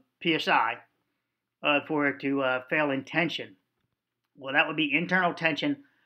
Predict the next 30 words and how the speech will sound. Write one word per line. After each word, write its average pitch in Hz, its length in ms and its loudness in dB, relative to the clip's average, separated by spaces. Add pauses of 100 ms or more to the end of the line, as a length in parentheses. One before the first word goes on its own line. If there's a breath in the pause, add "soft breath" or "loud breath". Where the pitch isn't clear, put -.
(220 soft breath)
s-, - 240 -18
trying 147 160 2
to 143 120 -2 (180)
fracture 175 360 4
it 151 60 0
away. 147 420 0 (560)
But 190 220 6
it 190 80 6
also 196 240 6
has 185 160 4
a 175 80 6
void 185 400 2
now. 117 320 0 (480)
The 143 140 -2
void 202 320 4
is 170 100 2
created 170 500 4
by 139 240 8
the 160 100 2
steel. 208 460 0 (520 soft breath)
So 151 200 -6
it - 80 -6
would 160 200 -2
look 151 200 -2
like, 139 300 0
let's - 140 -10
grab 135 260 -6
a 143 40 -4
round 123 340 -6
one, 143 240 -8